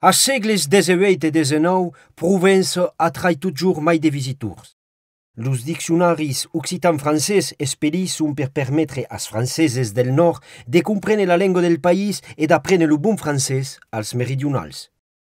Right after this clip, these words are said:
Al mitan d'aqueles pareix una òbra a part, lo diccionari lengadocia francés de Boissier de Sauvage, una de las mai importantes òbres lexicograficas occitano imprimadas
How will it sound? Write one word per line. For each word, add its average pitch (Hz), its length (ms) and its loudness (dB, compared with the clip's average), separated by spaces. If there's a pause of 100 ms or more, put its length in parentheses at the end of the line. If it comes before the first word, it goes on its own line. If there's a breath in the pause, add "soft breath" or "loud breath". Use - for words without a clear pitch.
(260)
Al 165 160 4
mitan 226 320 2
d'aqueles 214 480 0
pareix 190 480 -2
una 190 160 2
òbra 175 240 -2
a 156 160 -4
part, - 460 -8 (220)
lo 131 200 -2
diccionari 143 720 -2
lengadocia 175 640 -2
francés 160 640 -2
de 123 300 0 (160 soft breath)
Boissier 156 440 -2
de 175 120 -2
Sauvage, 131 580 -4 (540)
una 233 320 4
de 196 140 2
las 180 200 0
mai 208 220 2
importantes 185 720 -2
òbres 170 320 -2
lexicograficas 185 1040 -4
occitano 143 480 -2
imprimadas 170 720 0